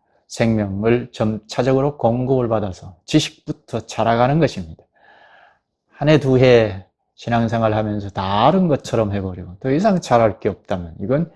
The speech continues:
교회가 아니고 기독교가 그 정도가 아닙니다. 능력을 힘껏 발휘하여 어느 사회에서도 흉내낼 수 없는 힘을 발휘하는 이것이 기독교입니다. 교회입니다.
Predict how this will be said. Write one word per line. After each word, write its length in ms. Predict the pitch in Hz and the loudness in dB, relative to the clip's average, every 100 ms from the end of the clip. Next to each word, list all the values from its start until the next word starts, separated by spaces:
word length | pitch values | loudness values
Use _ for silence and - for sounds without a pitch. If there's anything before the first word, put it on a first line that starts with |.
| _ _ - | _ _ -20
교회가 400 | - - 202 170 | -14 -8 0 0
아니고 420 | 127 95 85 - _ | 0 -8 -14 -18 _
기독교가 640 | - 156 165 - 95 92 _ _ _ - | 0 0 2 -4 -4 -10 _ _ _ -12
그 160 | - | -10
정도가 420 | - 95 - 202 202 | -10 -8 2 4 4
아닙니다. 540 | 98 82 87 - _ _ _ _ _ | 0 -12 -18 -20 _ _ _ _ _
능력을 480 | 107 110 110 101 95 | -4 0 0 0 -4
힘껏 600 | 82 - 196 - - - | -8 -4 -4 0 -4 0
발휘하여 480 | 120 101 92 85 82 _ _ _ - | 0 0 -4 -12 -18 _ _ _ -20
어느 300 | - 95 101 | -8 -4 -2
사회에서도 840 | 117 131 185 240 185 156 139 110 _ _ _ _ | 0 0 2 0 0 -4 -4 -8 _ _ _ _
흉내낼 480 | - 113 104 98 90 | -4 -2 0 -2 -8
수 180 | - | -10
없는 460 | 90 85 90 87 85 _ _ | -10 -10 -14 -14 -18 _ _
힘을 420 | - - 87 78 | -18 -12 -12 -14
발휘하는 560 | - 92 95 87 107 123 _ _ _ _ _ 110 | -12 -8 -8 -8 -10 -10 _ _ _ _ _ -4
이것이 540 | 104 160 - 175 _ _ _ | 0 0 0 -2 _ _ _
기독교입니다. 840 | - - 104 - 90 82 92 123 _ _ _ _ | -16 -8 -8 -8 -18 -18 -20 _ _ _ _ _
교회입니다. 580 | - 107 104 90 - _ | -2 -2 -2 -6 -12 _